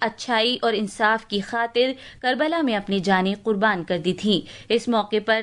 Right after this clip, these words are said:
تعزیوں کا جلوس نکالا جائے گا۔ کربلا کے شہیدوں کی اس قربانی کی یاد میں مجلسوں اور مذہبی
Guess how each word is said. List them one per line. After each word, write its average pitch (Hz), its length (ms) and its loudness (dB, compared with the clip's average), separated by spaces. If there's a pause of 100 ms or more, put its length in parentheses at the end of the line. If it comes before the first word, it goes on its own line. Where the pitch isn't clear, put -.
تعزیوں 196 440 0
کا 202 120 2
جلوس 190 400 0
نکالا 185 380 2
جائے 190 300 0
گا۔ 262 160 4 (280)
کربلا 294 460 2
کے 302 220 2 (520)
شہیدوں 277 540 2
کی 247 340 0 (260)
اس 294 240 -4
قربانی 214 520 0
کی 208 120 -4
یاد 185 260 4
میں 214 180 0
مجلسوں 208 640 0
اور 202 200 2
مذہبی 190 480 0